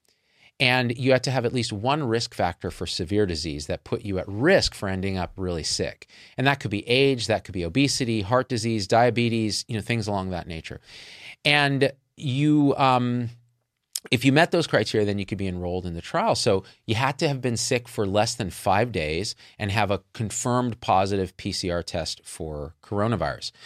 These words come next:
So here are people who are infected. They're not yet hospitalized, right? Now, remember, we have other therapeutics for people like this. They're called monoclonal antibodies, things like Regeneron, et cetera. And so we do have that, but the problem with those is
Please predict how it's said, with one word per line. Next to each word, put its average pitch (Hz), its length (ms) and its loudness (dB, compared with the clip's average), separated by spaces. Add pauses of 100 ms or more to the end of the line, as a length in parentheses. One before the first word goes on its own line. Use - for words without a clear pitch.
(320)
So 127 260 6
here 175 220 2
are 196 40 2
people 180 260 -2
who 131 100 0
are 110 100 2
infected. 117 640 0
They're 98 160 -2
not 98 260 0
yet 156 160 -2
hospitalized, 98 920 -2
right? 123 260 -6 (360)
Now, 127 80 6
remember, 143 400 4
we 131 180 2
have 156 260 4 (360)
other 202 420 6
therapeutics 156 1120 0 (420)
for - 180 0
people 123 320 0
like 98 280 2
this. - 400 -6 (220)
They're 110 100 2
called 123 240 2
monoclonal 107 580 0
antibodies, 85 540 -4
things 95 200 -8
like 87 160 -4
Regeneron, 104 640 0
et 90 120 -6
cetera. 107 220 4 (420)
And 127 100 2
so 143 80 2
we 131 120 2
do 202 120 4
have 208 140 6
that, 202 180 4
but 143 100 -2
the 131 60 -2
problem 160 460 0
with 127 160 -4
those 233 400 6
is 104 480 2